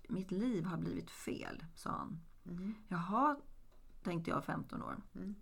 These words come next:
Speaker 1: Han sa, "Jag är humanist, jag hade velat bli barnläkare. Och jag förstod väl ungefär vad humanist betydde. Men det blev jag inte,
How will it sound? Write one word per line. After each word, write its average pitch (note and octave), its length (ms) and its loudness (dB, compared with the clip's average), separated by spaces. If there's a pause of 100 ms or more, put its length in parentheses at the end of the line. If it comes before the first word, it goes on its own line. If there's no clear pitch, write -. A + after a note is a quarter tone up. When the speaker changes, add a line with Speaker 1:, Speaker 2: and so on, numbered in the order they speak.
(300)
Speaker 1:
Han F#3+ 240 6
sa, E3 420 8 (520)
"Jag A3+ 500 12
är F3 400 6 (680)
humanist, G#3+ 800 6
jag D#3+ 160 4
hade F3 140 4
velat E3+ 280 4
bli E3 200 2
barnläkare. F3+ 760 4 (240)
Och - 200 2
jag G3+ 120 10
förstod G#3 240 4
väl G3 100 4
ungefär G#3 400 10
vad D#3+ 120 4
humanist - 480 0
betydde. - 440 -4 (600)
Men G3 120 8
det G#3+ 80 10
blev G#3 260 8
jag F#3+ 120 6
inte, C#3+ 220 0